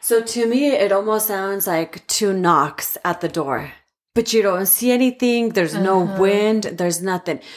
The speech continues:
Speaker 1: So it's not just, like, the two thumps that you hear. It's the fact that a few seconds later,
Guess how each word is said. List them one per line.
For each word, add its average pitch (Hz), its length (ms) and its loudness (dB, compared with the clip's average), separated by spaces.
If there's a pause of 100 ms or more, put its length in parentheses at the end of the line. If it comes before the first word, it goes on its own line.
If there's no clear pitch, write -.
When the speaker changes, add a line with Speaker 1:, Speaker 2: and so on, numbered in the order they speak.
(180)
Speaker 1:
So - 180 2
it's 220 120 2
not 262 180 2
just, 247 260 0
like, 190 160 0
the 180 80 2
two 196 200 -4
thumps 175 500 0
that 214 160 -4
you 214 100 -4
hear. 233 380 -2 (240)
It's 185 140 -10
the 202 140 2
fact 185 400 0
that 165 240 2
a 175 60 0
few 190 240 -2
seconds 170 540 -2
later, 214 440 0